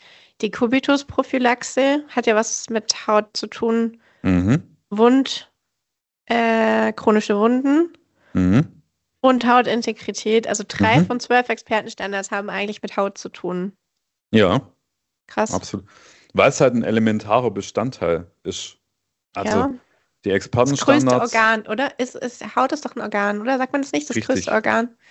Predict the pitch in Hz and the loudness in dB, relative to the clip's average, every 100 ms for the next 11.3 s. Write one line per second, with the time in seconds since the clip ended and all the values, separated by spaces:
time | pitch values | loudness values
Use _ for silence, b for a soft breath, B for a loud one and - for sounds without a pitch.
0 | b - 98 b b _ _ _ _ - | b -10 -10 b b _ _ _ _ -8
1 | 104 - _ - 120 160 151 131 135 160 | -8 -8 _ 0 2 4 2 0 0 0
2 | 131 - 107 - 139 160 - 127 117 127 | -6 -12 -16 -4 -2 -2 -2 -2 0 -2
3 | - 131 113 110 147 101 92 135 185 - | -2 -2 0 0 0 2 2 2 0 -4
4 | _ b b 196 - - 220 190 196 190 | _ b b 0 0 -2 0 4 4 4
5 | - 190 101 - 101 110 117 101 98 95 | 4 2 2 0 2 2 0 2 2 2
6 | 98 90 92 - B B B B B 233 | 2 0 -2 -8 B B B B B -4
7 | - 220 208 - 202 - 214 214 214 208 | 0 0 0 0 0 -2 -4 0 2 0
8 | - 226 - 208 220 - - 196 190 170 | 0 0 2 2 0 -4 -2 2 4 4
9 | 165 175 - - 196 - - 190 185 175 | 2 2 -6 -14 -14 -14 -8 -6 -2 -2
10 | 185 - 196 - 202 214 - 196 190 - | -4 -6 -8 -6 -10 -12 -12 -8 -10 -6
11 | 208 190 247 | -6 -6 -10